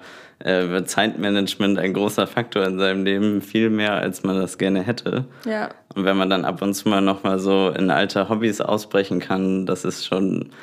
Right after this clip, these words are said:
Speaker 2: Ja,
Speaker 1: äh,
Speaker 2: schön.
Speaker 1: das gibt einen schon viel, finde
Speaker 2: Da
Speaker 1: ich.
Speaker 2: kommen halt auch einfach so Kindheitserinnerungen hoch.
Speaker 1: Kann dein Freund auch reiten?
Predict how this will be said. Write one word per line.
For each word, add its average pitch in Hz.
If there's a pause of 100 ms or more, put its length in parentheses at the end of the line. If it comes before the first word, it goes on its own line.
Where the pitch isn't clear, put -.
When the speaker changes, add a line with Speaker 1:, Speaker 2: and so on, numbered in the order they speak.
(220)
Speaker 2:
Ja, 196
Speaker 1:
äh, 85
Speaker 2:
schön. -
Speaker 1:
das 92
gibt 85
einen 87
schon 90
viel, 82
finde -
Speaker 2:
Da -
Speaker 1:
ich. -
Speaker 2:
kommen 214
halt 208
auch 202
einfach 196
so 196 (120)
Kindheitserinnerungen 202
hoch. 220 (140)
Speaker 1:
Kann 107
dein 101
Freund 92
auch -
reiten? -